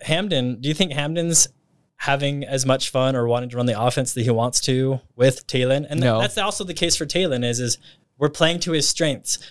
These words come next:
Speaker 1: What does that remind you of? Game manager in the N F L, right?
Speaker 2: Yeah, yeah.
Speaker 1: And people are like, "Is that a good thing or a bad thing?" I
Speaker 2: Yeah,
Speaker 1: don't know,
Speaker 2: you,
Speaker 1: but
Speaker 2: they're dealing with what they're dealing with, right? But we'll see. I mean, I, do we all agree that both those quarterbacks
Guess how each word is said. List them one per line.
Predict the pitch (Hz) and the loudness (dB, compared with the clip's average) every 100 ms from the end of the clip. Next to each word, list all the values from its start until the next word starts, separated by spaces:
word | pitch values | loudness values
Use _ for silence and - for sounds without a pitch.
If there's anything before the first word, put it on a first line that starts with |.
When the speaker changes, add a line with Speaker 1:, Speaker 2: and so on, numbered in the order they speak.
| _ | _
Speaker 1:
What | 185 | 0
does | 190 | 2
that | 170 | 0
remind | 160 151 | -2 0
you | 143 117 | 0 0
of? | 107 113 | -2 0
Game | 147 160 | 0 2
manager | 151 143 135 143 | 0 -2 -2 0
in | 127 | 0
the | 123 | 0
N | 120 | -2
F | 113 | -2
L, | 127 110 | -2 -2
right? | 101 | 0
Speaker 2:
Yeah, | 131 | 0
yeah. | 123 113 | 2 0
Speaker 1:
And | 143 139 | -4 -6
people | 156 160 | -2 0
are | 135 | 0
like, | 131 123 | 0 -2
"Is | 117 | -2
that | 127 | 0
a | 127 | 2
good | 143 143 | -2 0
thing | 156 | 0
or | 143 | 2
a | |
bad | 135 151 151 | 2 0 -2
thing?" | 113 110 - _ _ _ _ _ _ | -4 -4 -8 _ _ _ _ _ _
I | 123 | -2
Speaker 2:
Yeah, | 120 120 | 0 0
Speaker 1:
don't | 131 | 0
know, | 160 | -2
Speaker 2:
you, | - | -4
Speaker 1:
but | 117 139 | -2 0
Speaker 2:
they're | 196 | 0
dealing | - 202 208 | 0 0 0
with | 170 | 0
what | 156 143 | -2 0
they're | 139 | 0
dealing | 127 135 120 | 0 0 2
with, | 107 - - | 0 -2 -2
right? | 110 120 127 - | 0 0 -2 -4
But | 117 110 101 _ _ _ _ _ _ _ _ - - - - - | 0 2 0 _ _ _ _ _ _ _ _ -20 -18 -18 -12 -6
we'll | |
see. | 139 170 156 139 - | -2 0 0 -2 0
I | 117 | 0
mean, | 139 139 131 120 - - - - - | 2 0 -2 -4 -10 -10 -14 -16 0
I, | 147 170 - _ _ _ | 2 2 -4 _ _ _
do | 160 | 0
we | 170 | 2
all | 180 | 2
agree | 165 151 151 | 0 -2 0
that | 127 - | 0 0
both | 139 139 | 0 0
those | - 127 | 0 -2
quarterbacks | - 127 120 117 | -2 2 2 0